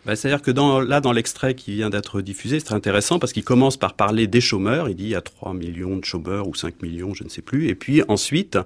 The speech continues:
il parle, il y a un transfert qui s'opère, ça va être la courbe du chômage. Et en fait, les chômeurs disparaissent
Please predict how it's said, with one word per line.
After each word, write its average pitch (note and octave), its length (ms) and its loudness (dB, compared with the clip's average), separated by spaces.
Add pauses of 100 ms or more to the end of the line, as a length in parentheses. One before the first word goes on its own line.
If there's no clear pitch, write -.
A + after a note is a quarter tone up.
(640)
il G#2 180 -2
parle, C3 420 2 (180)
il F#2+ 120 -8
y F#2+ 60 -2
a F#2+ 40 -2
un G2 60 -2
transfert B2+ 560 4
qui G2+ 100 -4
s'opère, C#3+ 520 0
ça - 180 -4
va G#2 100 -2
être - 120 -6
la A#2+ 120 4
courbe A2 320 0
du F#2+ 100 -8
chômage. A2+ 560 -2 (360)
Et F#2 60 -6
en E2+ 40 -2
fait, - 220 2
les A2 80 6
chômeurs B2 500 2
disparaissent A#2 840 0